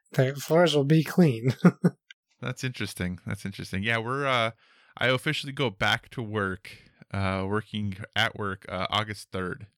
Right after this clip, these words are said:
Speaker 1: Oh, wow.
Speaker 2: So,
Speaker 1: Okay.
Speaker 2: yeah, yep, so that'll be interesting. We don't know for sure yet if I'm going to be there every day or kind of how that's going to work, because they are implementing some pretty significant, uh,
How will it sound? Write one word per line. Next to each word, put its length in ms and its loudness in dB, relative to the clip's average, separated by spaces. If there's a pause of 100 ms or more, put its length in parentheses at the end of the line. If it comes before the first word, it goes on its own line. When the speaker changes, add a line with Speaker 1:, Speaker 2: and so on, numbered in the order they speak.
(840)
Speaker 1:
Oh, 120 8
wow. 180 8
Speaker 2:
So, 200 0
Speaker 1:
Okay. 420 4 (160)
Speaker 2:
yeah, 160 -2 (260)
yep, 220 -4
so 100 -8
that'll 140 0
be 160 -4
interesting. 420 -4
We 100 -4
don't 200 -6
know 160 -2
for 120 -6
sure 320 0
yet 300 0
if 220 -10
I'm 120 -2
going 220 -4
to 100 -6
be 380 -2 (560)
there 260 2
every 320 -4
day 600 -4
or 120 -4
kind 200 -4
of 60 -6
how 100 -4
that's 220 -4
going 160 -4
to 80 0
work, 200 -4
because 420 -4
they 200 2
are 300 2
implementing 400 -2
some 180 -4
pretty 220 -2
significant, 640 -4 (500)
uh, 260 -2